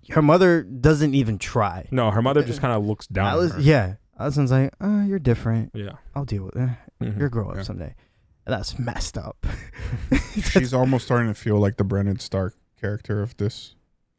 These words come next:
Speaker 3: of this series, just 'cause it, it, you, you can tell that she has some sort of special, like, supernatural ability.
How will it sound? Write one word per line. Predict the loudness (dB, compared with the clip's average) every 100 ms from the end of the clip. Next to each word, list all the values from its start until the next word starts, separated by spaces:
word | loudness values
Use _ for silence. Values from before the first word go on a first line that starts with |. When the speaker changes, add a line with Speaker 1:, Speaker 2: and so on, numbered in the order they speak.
| _
Speaker 3:
of | 0 0 0
this | -4
series, | -4 -4 -2 0
just | 0 2
'cause | 2
it, | 0 -4
it, | -8 -10 -12
you, | -6 -6 -2
you | 4 4
can | 4
tell | 4 4 4
that | 0
she | -2 0
has | 0
some | -2 -4
sort | 0 0
of | -2 -6 -12
special, | -10 -4 -4 -4 -4
like, | -6 -8
supernatural | -8 -6 -4 -4 -6 -4 -2
ability. | -2 -2 -2 -2 -2